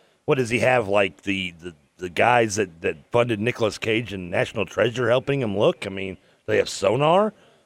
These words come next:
I mean, is he out there like, like the Jaw-, the first Jaws looking, like, with a small boat, hoping he had a bigger one? I mean, there's no way you can justify, I mean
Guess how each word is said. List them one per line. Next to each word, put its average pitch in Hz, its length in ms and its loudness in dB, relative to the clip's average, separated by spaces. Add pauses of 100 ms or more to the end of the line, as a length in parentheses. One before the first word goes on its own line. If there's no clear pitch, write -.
I 117 40 -6
mean, 117 160 0
is 107 80 -4
he 120 100 4
out 131 160 4
there 139 120 4
like, 123 320 2
like 110 220 0 (200)
the 110 100 -2
Jaw-, 98 320 0
the 101 160 -2
first 131 280 -2
Jaws 120 480 4
looking, 110 500 -6
like, 98 180 -4
with 98 100 -6
a 90 60 -6
small 110 320 0
boat, 107 380 2
hoping 120 320 -4
he 110 60 -2
had 107 100 2
a 98 40 -2
bigger 107 280 -2
one? 196 300 0 (460)
I - 40 -4
mean, 131 180 -2
there's 135 180 -2
no 165 120 4
way 160 160 6
you 131 140 -2
can 101 340 -4 (220)
justify, 104 500 -2
I 104 40 -2
mean 95 260 -6